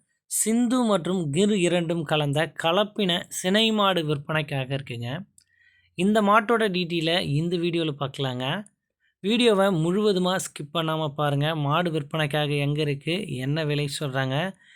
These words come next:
எந்த கறவை கொடுத்த மாடு, இது எல்லாமும் இந்த வீடியோல பார்க்கலாம். நம்ம சேனல் ஃபர்ஸ்ட் டைம் பார்க்குறீங்க அப்படின்னா, சேனலை சப்ஸ்கிரைப் பண்ணிக்கோங்க. நீங்க பண்ற ஒவ்வொரு சப்ஸ்கிரைபும் நமக்கு ரொம்பவும் உதவியா இருக்கும். முடிஞ்ச அளவுக்கு உங்க நண்பர்களுக்கு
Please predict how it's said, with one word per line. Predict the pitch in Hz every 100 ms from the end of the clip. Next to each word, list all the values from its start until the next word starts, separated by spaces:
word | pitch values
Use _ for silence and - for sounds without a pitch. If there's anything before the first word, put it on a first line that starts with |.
| - _
எந்த | 151 185 180
கறவை | - 170 180 156
கொடுத்த | - 170 165 180
மாடு, | 165 151 147 165
இது | 156 160
எல்லாமும் | 165 175 175 175
இந்த | 160 147
வீடியோல | 147 143 143
பார்க்கலாம். | 139 123 - 127 170 202 _ _ _ -
நம்ம | 147 175 185
சேனல் | 196 202 202 156
ஃபர்ஸ்ட் | 160 147
டைம் | 175 170
பார்க்குறீங்க | 147 147 147 147 139
அப்படின்னா, | 127 127 139 - -
சேனலை | 160 165 160 139
சப்ஸ்கிரைப் | 139 139 - 143 143
பண்ணிக்கோங்க. | 139 123 131 123 139 185 _ _ _ _ _ _ -
நீங்க | 185 196
பண்ற | 160 185 208
ஒவ்வொரு | 190 170 175 156
சப்ஸ்கிரைபும் | 160 147 - 165 151 139 165
நமக்கு | 147 143 143 151 151
ரொம்பவும் | 139 131 143 135
உதவியா | 127 135 135 139 131
இருக்கும். | 123 117 156 170
முடிஞ்ச | 147 143 139
அளவுக்கு | 135 165 202 196
உங்க | 160
நண்பர்களுக்கு | 139 135 156 147 135 120